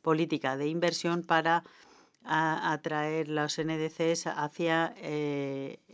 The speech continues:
de aquí al N D C tres punto cero. Mi último comentario tiene que ver con lo dicho por el distinguido delegado de Nepal sobre los P M As.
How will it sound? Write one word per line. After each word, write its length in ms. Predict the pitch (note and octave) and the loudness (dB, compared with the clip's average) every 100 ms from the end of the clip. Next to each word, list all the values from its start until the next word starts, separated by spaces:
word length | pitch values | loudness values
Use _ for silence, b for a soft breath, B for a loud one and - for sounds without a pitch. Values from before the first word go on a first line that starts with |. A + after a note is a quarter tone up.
| - A3 F#3 | -20 -18 -10
de 160 | D#3+ | -4
aquí 240 | D3 D#3+ D#3+ | -4 0 2
al 160 | D#3 | 2
N 180 | D#3 D#3 | 0 0
D 100 | D3+ | -2
C 160 | - D3+ | -2 -4
tres 200 | D#3+ D3 | -4 -4
punto 300 | D3+ C#3+ C3 | -4 -6 -6
cero. 380 | - B2+ A#2+ B B B B B - | -10 -10 -10 B B B B B -2
Mi 180 | F3 F#3 | 2 4
último 360 | F3+ F#3+ F#3+ | 4 2 2
comentario 560 | F3 F3 E3 F3 F#3 F#3 | 2 0 2 0 0 -2
tiene 240 | F#3 F3 | -2 -2
que 120 | E3+ | 0
ver 160 | E3+ F3 | -2 0
con 180 | F3+ F3 | 0 2
lo 100 | E3 | 2
dicho 460 | D#3+ D#3+ - E3+ | -2 -6 -2 0
por 240 | D#3+ D#3+ E3 | 2 2 2
el 120 | D#3 | 0
distinguido 440 | D3+ D#3 D3+ D#3 | -4 -4 -2 0
delegado 380 | D#3 D3+ D3 D#3 | 0 -2 -2 -2
de 100 | D3+ | -2
Nepal 560 | D3 D3 D#3+ D#3+ E3+ F3 | -2 0 2 4 2 0
sobre 520 | E3 D3+ D#3 D#3+ D#3+ | -4 -2 0 0 0
los 360 | D#3 D3 D3+ - | 0 -2 -2 -4
P 140 | D3 | -2
M 200 | D3 D3 | -2 -2
As. 400 | D3+ F#3 F#3 - | -2 -2 -6 -14